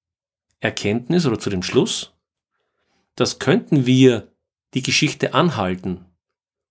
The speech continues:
zurückspulen und noch einmal loslaufen lassen oder das vielleicht sogar mehrfach probieren, dass wesentliche Funktionalitäten auf die eine oder andere Weise in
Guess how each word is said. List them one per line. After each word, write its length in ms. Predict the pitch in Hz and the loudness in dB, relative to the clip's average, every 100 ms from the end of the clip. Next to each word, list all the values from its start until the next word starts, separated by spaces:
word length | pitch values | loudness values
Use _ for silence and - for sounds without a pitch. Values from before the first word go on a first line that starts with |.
| _ | _
zurückspulen 960 | - 123 190 - - 120 117 110 92 _ _ _ _ | -2 2 2 -2 0 4 4 4 -2 _ _ _ _
und 160 | 113 117 | -4 -2
noch 180 | 85 | 2
einmal 360 | 175 127 101 92 | 4 4 2 0
loslaufen 560 | 113 104 104 87 87 90 | 0 2 2 -2 -2 -4
lassen 240 | 85 - | -4 -4
oder 100 | 95 | -4
das 160 | 101 - | -2 -2
vielleicht 240 | 107 101 | -2 -2
sogar 200 | 104 98 | -2 -2
mehrfach 720 | 95 107 175 - 190 185 - - | 2 4 4 4 0 0 -12 -14
probieren, 680 | - 92 87 107 165 185 _ _ _ _ _ _ _ _ _ _ _ _ _ _ _ _ _ _ | -6 -6 -4 -6 -6 -8 _ _ _ _ _ _ _ _ _ _ _ _ _ _ _ _ _ _
dass 460 | 117 117 - - _ _ _ | 2 2 2 -2 _ _ _
wesentliche 720 | 101 98 131 160 160 143 135 | -4 4 4 6 4 4 0
Funktionalitäten 1080 | 127 123 - 110 101 92 107 120 135 135 135 _ _ _ | -2 -2 -2 -2 -2 0 2 2 0 -2 -4 _ _ _
auf 160 | - - | -4 -2
die 160 | - | -2
eine 240 | 107 117 123 | 0 2 2
oder 140 | - | 0
andere 280 | 101 110 107 | 0 -2 -2
Weise 540 | 90 92 104 101 95 _ _ _ _ _ _ _ _ _ _ _ | 0 0 0 -2 -4 _ _ _ _ _ _ _ _ _ _ _
in 300 | - 110 104 | -4 -2 -2